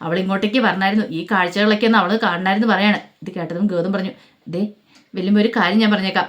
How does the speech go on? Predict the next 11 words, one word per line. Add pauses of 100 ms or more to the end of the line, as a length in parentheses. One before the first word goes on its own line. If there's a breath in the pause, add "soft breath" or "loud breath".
വെറുതെ
ഒരാളെ
ടോർച്ചർ
ചെയ്യേണ്ട
കാര്യമില്ല. (460)
ഉം, (560 soft breath)
ഇപ്പം (360)
നന്ദ
നന്ദയുടെ (500)
ജീവൻ
നോക്കി,